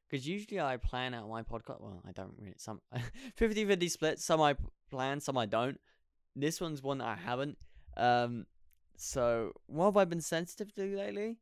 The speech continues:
Um, um, not getting, not, I'm worried about,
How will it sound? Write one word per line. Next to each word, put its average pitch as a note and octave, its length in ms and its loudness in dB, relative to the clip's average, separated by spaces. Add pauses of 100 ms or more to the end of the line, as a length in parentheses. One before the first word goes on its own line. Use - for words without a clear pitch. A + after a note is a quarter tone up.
(540)
Um, C3+ 600 0 (4000)
um, C#3 640 2 (120)
not D3 540 4 (200)
getting, C#3 680 0
not, D3 400 -2 (800)
I'm D3 120 0
worried G3+ 220 2
about, F#3 420 -2